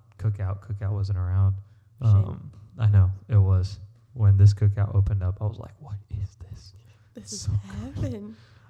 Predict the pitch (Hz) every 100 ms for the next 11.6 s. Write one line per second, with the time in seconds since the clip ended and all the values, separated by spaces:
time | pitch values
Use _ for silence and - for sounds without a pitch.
0 | - 101 95 107 110 120 110 123 127 101
1 | 113 143 98 95 98 101 95 104 104 117
2 | 113 98 98 95 98 98 101 98 98 98
3 | 98 - _ _ _ _ 113 107 101 98
4 | 107 117 127 110 98 98 101 135 - -
5 | 98 104 104 98 - 101 101 107 - -
6 | _ 202 139 98 95 92 92 - _ _
7 | _ _ _ 113 104 123 135 113 95 98
8 | _ _ - _ _ - 107 117 127 107
9 | 98 - 120 117 104 92 90 - 98 104
10 | 107 110 101 98 95 95 104 101 107 101
11 | 98 104 98 90 90